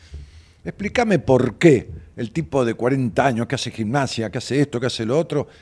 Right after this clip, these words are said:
hace un infarto masivo y le explota el corazón, se muere como un perro. Digo, como un perro es una manera de decir, ¿no? Pero, este, este, entonces, ¿dó-,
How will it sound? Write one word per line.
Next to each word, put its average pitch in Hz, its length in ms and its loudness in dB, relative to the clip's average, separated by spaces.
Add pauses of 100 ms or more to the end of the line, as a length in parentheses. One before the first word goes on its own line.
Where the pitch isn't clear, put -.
(120)
hace 156 240 -2
un 120 60 0
infarto 120 680 2
masivo 131 400 0
y 113 40 -2
le 95 80 -6
explota 175 560 2
el 117 80 0
corazón, 120 540 -2 (180)
se - 180 -8
muere 147 380 4
como 113 180 -2
un 107 100 -2
perro. 156 500 0 (360)
Digo, 101 300 -6 (260)
como 90 160 -4
un 95 80 -4
perro 123 200 0
es - 100 -8
una 98 120 -2
manera 98 240 2
de 95 60 2
decir, 85 300 -4
¿no? 87 160 -6
Pero, 95 160 -6 (320)
este, 120 600 -2
este, 113 440 -2 (1200)
entonces, 156 680 -8
¿dó-, - 160 -4